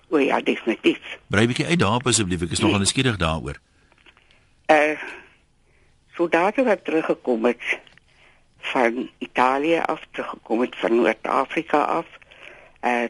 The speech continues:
Speaker 1: teruggekom het uit Engeland uit, het verskillende woorde uit daardie tale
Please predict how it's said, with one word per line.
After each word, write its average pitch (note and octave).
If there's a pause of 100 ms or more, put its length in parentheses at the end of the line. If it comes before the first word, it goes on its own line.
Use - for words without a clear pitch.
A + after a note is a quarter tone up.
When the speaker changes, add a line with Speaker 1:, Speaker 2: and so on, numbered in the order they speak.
(100)
Speaker 1:
teruggekom B2+
het A#2+
uit -
Engeland D#3
uit, - (420)
het E3+
verskillende F#3 (1080)
woorde D3+
uit C#3
daardie B2+
tale G#2